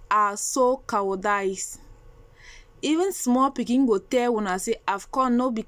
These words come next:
Cameroon Nation Cup. afcon no be Cameroon e property wey una wan, wey una want even una country juju dem go display for day.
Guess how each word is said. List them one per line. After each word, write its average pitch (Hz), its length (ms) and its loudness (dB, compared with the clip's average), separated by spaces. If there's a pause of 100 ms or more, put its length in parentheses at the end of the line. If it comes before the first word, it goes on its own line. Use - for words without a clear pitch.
Cameroon 220 540 0
Nation 220 560 -2
Cup. 196 260 -2 (460)
afcon 269 460 0
no 262 180 2
be 220 160 -4 (120)
Cameroon 208 600 0
e - 80 -4
property 208 640 -2
wey 202 160 2
una 190 320 0
wan, 220 320 0 (480)
wey 233 240 6
una 220 320 0
want 240 420 2
even 254 300 0
una 190 260 0
country 190 440 -4
juju 190 280 -4
dem 180 300 2 (480)
go 190 100 6
display 185 540 0
for 175 180 -2
day. 185 400 2